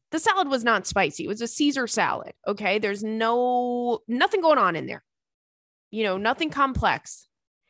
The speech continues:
And today my parents came by, we hung out. I haven't seen them both in a really long, n-, not a really long time, but I haven't been with both of them, you know, in a bit.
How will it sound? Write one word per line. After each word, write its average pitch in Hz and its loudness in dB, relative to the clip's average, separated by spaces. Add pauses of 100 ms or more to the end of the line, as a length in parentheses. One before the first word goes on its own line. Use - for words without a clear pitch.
(520)
And 214 0 (580)
today 262 2
my 208 -2
parents 196 -4
came 202 -6
by, 294 0
we 208 -10
hung 190 -10
out. 262 -2
I 220 -2
haven't 190 -8
seen 196 -6
them 180 -2
both 185 0
in 185 -6
a 175 -4
really 175 -6
long, 160 -10 (120)
n-, 240 -10
not 240 0
a 180 0
really 170 -2
long 139 -12
time, 165 -10
but 180 -2
I 185 -4
haven't 202 -8
been 180 -6
with 165 -12
both 262 -4
of 180 -6
them, 175 -4 (160)
you 220 -2
know, 165 -4 (920)
in 233 -4
a 196 -2
bit. 180 0